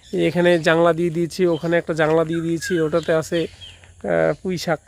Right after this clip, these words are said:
লাল শাক, এ, লাল শাক বলে, এ, কাঁচা শাক। আর এখানে তো লাউ,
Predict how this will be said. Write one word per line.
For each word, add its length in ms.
লাল 160
শাক, 220
এ, 140
লাল 200
শাক 160
বলে, 420
এ, 40
কাঁচা 280
শাক। 180
আর 220
এখানে 260
তো 140
লাউ, 280